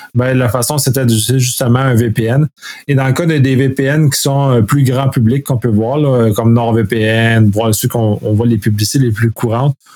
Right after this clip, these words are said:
ou Proton V P N, euh, sont, sont essentiellement, c'est juste que notre point de sortie n'est pas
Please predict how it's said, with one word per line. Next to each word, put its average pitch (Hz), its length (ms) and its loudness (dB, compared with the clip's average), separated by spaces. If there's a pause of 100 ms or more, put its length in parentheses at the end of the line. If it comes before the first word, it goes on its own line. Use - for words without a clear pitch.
(160)
ou 135 80 0
Proton 143 380 -2
V 131 160 2
P 120 140 -2
N, 139 280 2 (480)
euh, 127 180 0
sont, 143 580 0
sont 131 340 0
essentiellement, 139 640 0
c'est 135 160 0
juste 151 160 0
que 151 280 -4
notre 139 220 -2
point 156 180 -2
de - 60 -2
sortie 156 360 -2
n'est 151 160 2
pas 151 340 -2